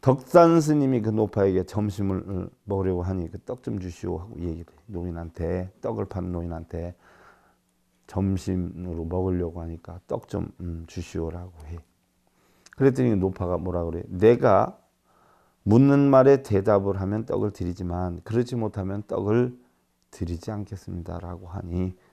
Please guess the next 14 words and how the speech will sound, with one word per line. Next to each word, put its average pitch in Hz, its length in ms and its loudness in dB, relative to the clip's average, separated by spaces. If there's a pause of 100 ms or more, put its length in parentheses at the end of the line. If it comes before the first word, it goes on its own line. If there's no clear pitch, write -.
(180)
덕산 85 400 -8
스님이 82 300 -16 (280)
"한번 143 340 -8
그러면 87 360 -10 (420)
물어보시오, 85 600 -4
뭔지." 82 580 -12 (480)
네. 80 120 -16 (2000)
그랬더니 107 680 4 (840)
자, 85 320 -4 (800)
노파가 123 440 6
묻는 92 320 0
거예요. 95 360 -2 (580)
현감 101 320 -2
스님한테. 85 520 -8